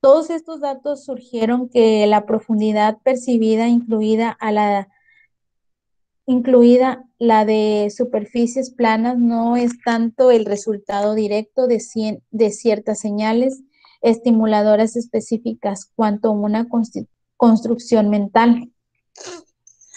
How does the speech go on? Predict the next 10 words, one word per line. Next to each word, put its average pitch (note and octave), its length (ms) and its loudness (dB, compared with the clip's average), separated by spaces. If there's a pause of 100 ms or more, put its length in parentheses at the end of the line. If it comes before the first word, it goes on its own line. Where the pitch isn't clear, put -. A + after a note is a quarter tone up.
(200)
Las A3+ 300 4
sombras C#4 560 4
proyectadas A#3+ 720 4
de B3 80 4
los A3 260 -2
árboles, A#3 640 2
carreteras G#3+ 880 -2
y A#3 140 2
objetos A#3 560 -2
semejantes G#3+ 800 -4